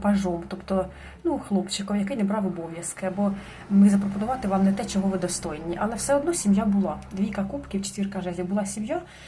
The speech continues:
де ви якийсь час, напевно ж таки, були щасливою. І наразі з цим чоловіком у вас, е,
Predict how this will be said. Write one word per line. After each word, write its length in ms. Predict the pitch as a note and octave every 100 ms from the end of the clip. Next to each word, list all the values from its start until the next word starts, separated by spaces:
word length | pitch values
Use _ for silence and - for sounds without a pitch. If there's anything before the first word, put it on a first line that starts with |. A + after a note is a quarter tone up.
| -
де 120 | G3 G3
ви 100 | C4
якийсь 300 | G3+ G3 -
час, 200 | B3+ G3
напевно 300 | G3 G3+ F#3+
ж 100 | F#3
таки, 160 | F#3+
були 220 | F3 F3+
щасливою. 640 | F3 - - F3+ E3+ D#3 - F3 - - -
І 60 | A3+
наразі 340 | B3 D4+ C#4+
з 100 | A3+
цим 160 | - B3+
чоловіком 520 | - F#3 G3+ G3 G3
у 40 | F3+
вас, 320 | F#3+ F#3+ -
е, 140 | F3+